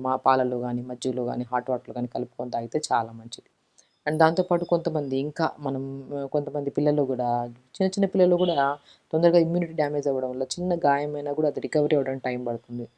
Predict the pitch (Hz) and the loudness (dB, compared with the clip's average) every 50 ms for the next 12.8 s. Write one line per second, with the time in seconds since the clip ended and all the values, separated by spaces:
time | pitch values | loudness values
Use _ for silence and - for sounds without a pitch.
0 | _ _ _ _ _ - 160 160 156 156 156 160 156 - 160 156 143 143 139 131 | _ _ _ _ _ 4 6 6 6 6 4 2 0 -2 -2 -4 -4 -4 -6 -4
1 | - 147 143 143 143 147 139 - 127 123 120 120 120 120 120 _ _ _ _ - | 0 2 4 4 4 2 2 0 0 0 2 2 0 -2 -4 _ _ _ _ -6
2 | 131 127 127 123 123 123 120 120 117 117 123 131 135 139 143 143 139 131 - - | -4 -4 -2 -2 -2 -2 -2 0 0 2 4 6 6 8 6 6 4 0 -2 -6
3 | 131 117 120 120 123 123 131 127 127 131 135 139 143 143 - - 143 147 143 139 | -8 -6 -6 -6 -4 -4 -2 2 4 4 4 4 2 0 0 4 6 6 6 6
4 | 127 127 131 127 - 135 127 - - 131 127 131 131 131 135 131 - 127 123 - | 6 4 2 0 0 -2 -4 -2 -2 -2 -2 0 2 2 2 2 0 -2 -2 0
5 | 120 117 - 123 120 - - - 120 - - 127 117 117 120 117 113 - _ - | -2 -2 -2 -2 -4 -4 -4 -6 -6 -4 -4 -6 -4 -4 -6 -6 -8 -6 _ -2
6 | 123 123 120 - - - 143 135 - - 143 139 139 139 131 131 131 127 127 123 | -2 0 -2 -2 -2 -2 -2 0 0 0 2 4 4 2 2 0 0 0 0 0
7 | 131 127 - - 120 117 - 120 117 117 - - 117 120 _ - 123 123 120 120 | -2 -4 -4 -2 -2 -2 -2 -4 -6 -4 -6 -6 -8 -8 _ -10 -8 -6 -4 -4
8 | 117 113 120 123 120 - 190 214 - _ _ _ _ _ _ - 180 180 180 185 | -4 -2 -4 -4 -2 -2 -4 -4 -4 _ _ _ _ _ _ 6 6 8 8 6
9 | 190 202 196 220 220 220 - 156 160 170 170 151 131 123 - - 117 - - - | 4 4 4 2 2 6 6 6 6 6 6 2 2 0 -4 -6 -10 -12 -12 -10
10 | 120 113 110 - _ _ _ _ _ _ - 151 160 156 160 160 165 165 160 147 | -10 -10 -10 -10 _ _ _ _ _ _ 10 10 10 10 10 8 6 6 6 2
11 | 147 139 127 127 127 127 127 131 131 135 139 143 131 - 143 139 - 151 151 160 | 0 0 0 0 0 0 -2 -2 -4 -4 -6 -6 -4 -2 -2 0 2 4 4 4
12 | 165 160 165 156 147 165 165 156 160 156 - - 156 151 160 170 | 4 6 4 4 4 4 4 4 4 4 2 0 -2 -4 -4 -4